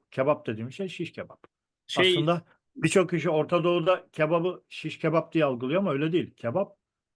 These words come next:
Speaker 1: işte orman kebabı falan deriz ya, her türlü etli yemeğe kebap denir. Doğru. Orta Doğu'daki adı aslında ama şiş
Speaker 2: Pişirme
Speaker 1: kebap.
Speaker 2: tarzı.
Speaker 1: Evet, pişirme tarzı olarak şişe basıp kızartma tarzı yine Türklere yaygınlıklarda olan bir şey gibi gözüküyor.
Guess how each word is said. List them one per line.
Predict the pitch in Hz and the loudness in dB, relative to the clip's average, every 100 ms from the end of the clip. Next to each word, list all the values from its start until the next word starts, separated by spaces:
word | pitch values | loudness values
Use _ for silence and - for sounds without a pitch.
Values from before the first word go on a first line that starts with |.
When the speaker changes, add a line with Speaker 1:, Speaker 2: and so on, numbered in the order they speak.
| _ | _
Speaker 1:
işte | - 175 | -12 -4
orman | 131 139 147 | 0 0 0
kebabı | 143 143 143 139 | 0 2 0 0
falan | 147 151 156 | 0 0 -2
deriz | 214 165 | -4 -6
ya, | 110 | 0
her | 190 185 | 0 0
türlü | 170 156 | -4 -4
etli | 147 - 147 | -6 -8 -6
yemeğe | 123 147 220 | -4 -4 -4
kebap | 170 196 196 - | 0 0 0 -2
denir. | 113 92 - - | -10 -10 -10 -4
Doğru. | 185 143 - _ _ _ | -2 -2 -6 _ _ _
Orta | 160 160 135 | -6 -4 -4
Doğu'daki | 110 101 117 175 | -8 -8 -8 -8
adı | 196 180 147 | -6 -4 -4
aslında | 101 95 85 | -4 -12 -10
ama | 123 190 202 _ | -6 -6 -8 _
şiş | 135 - | -6 0
Speaker 2:
Pişirme | 175 196 | 2 2
Speaker 1:
kebap. | 147 147 | 0 0
Speaker 2:
tarzı. | 120 104 98 - _ _ _ _ _ _ _ | -2 -6 -16 -20 _ _ _ _ _ _ _
Speaker 1:
Evet, | 156 143 117 | -2 0 -4
pişirme | 139 151 185 214 | -8 -2 0 2
tarzı | 202 165 143 | 2 2 2
olarak | 131 117 | -2 -4
şişe | 160 196 208 | -4 -2 0
basıp | 180 139 120 | -2 -6 -10
kızartma | 156 170 170 208 202 | -4 -4 -2 -2 0
tarzı | 151 151 220 247 _ _ | -2 -2 -4 -8 _ _
yine | 165 165 165 | -6 -6 -8
Türklere | 156 151 139 127 | -10 -6 -6 -4
yaygınlıklarda | 113 107 107 107 - _ _ 117 113 | -6 -6 -8 -10 -14 _ _ -12 -8
olan | 113 104 95 | -8 -8 -10
bir | |
şey | - 92 | -14 -16
gibi | 95 95 | -16 -16
gözüküyor. | 90 87 - | -18 -18 -16